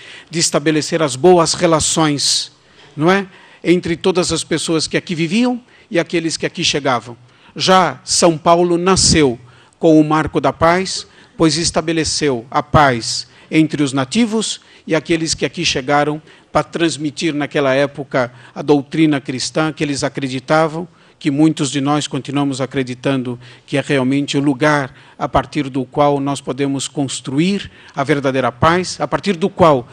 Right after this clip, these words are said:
nós podemos fazer com todas as tradições religiosas esse diálogo capaz de levar a toda a humanidade a ter uma vida digna. Não se pode ter paz se nós não temos uma vida digna,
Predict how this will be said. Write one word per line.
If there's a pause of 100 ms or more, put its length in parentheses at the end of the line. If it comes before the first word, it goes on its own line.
(220)
nós
podemos
fazer
com
todas
as
tradições
religiosas (220)
esse
diálogo
capaz
de
levar (240)
a
toda
a
humanidade (240)
a
ter
uma
vida
digna. (260)
Não
se
pode
ter
paz
se
nós
não
temos
uma
vida
digna,